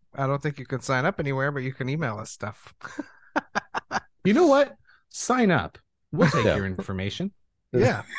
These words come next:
Speaker 3: <laughs> Sign
Speaker 1: We
Speaker 3: up,
Speaker 1: will.
Speaker 3: see what happens.
Speaker 2: Jack
Speaker 1: We
Speaker 2: Shore is fighting in two weeks, actually. Uh, Amir Khani.
Speaker 1: San Antonio?
Speaker 3: Ooh, he's gonna mess up Amir Khani.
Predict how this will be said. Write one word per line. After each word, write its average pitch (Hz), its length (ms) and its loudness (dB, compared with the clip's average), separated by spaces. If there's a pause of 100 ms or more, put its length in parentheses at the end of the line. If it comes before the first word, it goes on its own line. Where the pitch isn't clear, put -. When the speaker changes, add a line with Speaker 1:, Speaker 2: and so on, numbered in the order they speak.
(160)
Speaker 3:
<laughs> 240 340 2
Sign 233 300 8
Speaker 1:
We 185 60 12
Speaker 3:
up, 147 80 12
Speaker 1:
will. - 60 4
Speaker 3:
see 170 160 6
what 170 120 6
happens. 135 500 4
Speaker 2:
Jack 190 280 4
Speaker 1:
We 170 80 4
Speaker 2:
Shore 220 340 8
is 160 320 4
fighting 180 420 2
in 160 140 -2
two 208 160 -2
weeks, - 560 -10
actually. 95 540 -8 (560)
Uh, 131 260 0
Amir 156 240 0
Khani. 160 380 -4 (260)
Speaker 1:
San 143 300 -4
Antonio? 147 680 0
Speaker 3:
Ooh, 101 300 -4
he's 107 240 2
gonna 73 300 2 (420)
mess 104 480 2
up 98 320 2 (240)
Amir 92 260 -2
Khani. 90 380 0